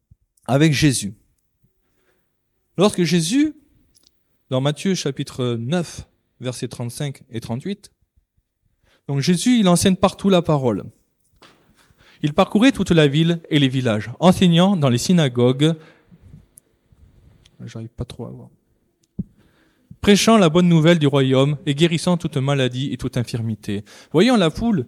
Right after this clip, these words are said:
il fut ému de compassion pour elle, parce qu'elle était languissante et abattue, comme des brebis qui n'ont point de berger.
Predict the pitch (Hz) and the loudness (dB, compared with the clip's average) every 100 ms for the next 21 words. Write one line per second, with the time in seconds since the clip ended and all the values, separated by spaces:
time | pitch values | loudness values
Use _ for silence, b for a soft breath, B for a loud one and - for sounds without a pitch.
0 | _ 156 - 185 180 214 135 165 156 151 | _ -8 -2 0 2 2 0 -2 -2 -2
1 | - - 120 120 135 131 123 117 b b | -2 -8 -8 -4 -2 -2 -4 -8 b b
2 | b - 175 - 180 156 - 160 160 160 | b -2 -2 -2 -6 -6 -4 -2 -2 -2
3 | 180 185 147 139 175 151 139 139 127 131 | -4 -4 -4 -2 -2 -4 -6 -4 -4 -2
4 | 143 - 139 131 139 135 131 - 107 104 | -6 -6 -4 -4 -4 -4 -4 -6 -8 -8
5 | - 190 220 160 160 143 175 180 _ 143 | -2 2 2 2 0 0 -4 -6 _ -4
6 | 127 123 151 143 107 107 101 107 | -4 -4 -2 0 0 0 -2 -8